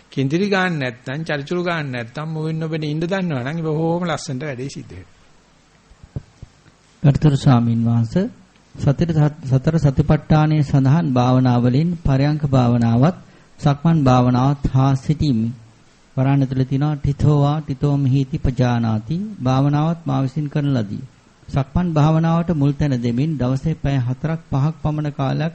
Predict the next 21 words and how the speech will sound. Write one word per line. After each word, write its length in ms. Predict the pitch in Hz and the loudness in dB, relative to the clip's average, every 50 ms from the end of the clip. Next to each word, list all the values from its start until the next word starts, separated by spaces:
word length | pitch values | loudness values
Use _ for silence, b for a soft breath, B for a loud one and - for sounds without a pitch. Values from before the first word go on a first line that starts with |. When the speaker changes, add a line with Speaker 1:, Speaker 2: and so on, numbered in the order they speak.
| - - | -10 -12
Speaker 2:
ඒ 180 | - - 135 | -6 -4 -2
වෙනුවෙන් 380 | 139 139 139 143 143 151 165 190 196 b b b b b b b | 0 0 0 -2 -2 -2 -2 -4 -6 b b b b b b b
ගත 200 | _ 131 135 131 160 | _ -4 -2 -2 -2
කරන 240 | 156 - 151 139 127 117 | -4 -2 -2 -2 -2 -2
ලදී. 340 | 113 110 104 107 104 - - - - - _ _ _ _ _ | -2 -4 -4 -6 -8 -10 -12 -16 -18 -20 _ _ _ _ _
පරයන්ක 400 | - - 139 135 139 156 165 170 180 | -8 -2 0 0 0 0 -2 -4 -4
භාවනාවේදී 840 | 180 160 151 151 160 160 160 156 151 151 147 143 139 127 131 131 127 | -4 -2 0 0 0 0 -2 -2 -2 0 0 0 0 0 -2 -2 0
මෙන් 220 | 123 123 131 151 180 180 | 0 -2 -2 -2 -4 -6
ඇස් 220 | - - 120 - | -6 -6 -6 -6
පියා 300 | - - - 156 151 151 | -6 -4 -4 -2 -2 -2
ගැනීමක් 480 | 151 143 143 147 147 147 156 165 170 165 | -4 -4 -4 -4 -4 -4 -6 -6 -8 -6
නොමැති 400 | - 139 139 139 139 139 139 - 131 | -6 -6 -4 -2 -2 -4 -2 -4 -4
නිසා 380 | 113 107 110 - 123 123 156 180 185 - - | -4 -4 -2 -2 -2 0 0 -2 -4 -8 -10
බාහිර 440 | 123 120 123 131 143 151 160 160 156 | -6 -4 -2 -2 0 0 -2 -2 -2
රූප 280 | 156 143 143 143 143 - 160 | -2 -2 -2 -2 -2 -2 -2
හා 240 | 143 147 170 170 | -2 0 -2 -2
ශබ්ද 320 | 156 - - 139 135 135 135 | -4 -2 -4 -4 -4 -2 -2
වලට 240 | 143 139 143 147 170 | -2 -2 -2 -4 -4
සිත 220 | 160 - 151 139 - 147 | -4 -6 -6 -6 -6 -6
පිට 200 | 143 - - 139 123 | -6 -4 -6 -4 -6
ගියත් 300 | 110 113 113 123 170 | -6 -6 -4 -4 -6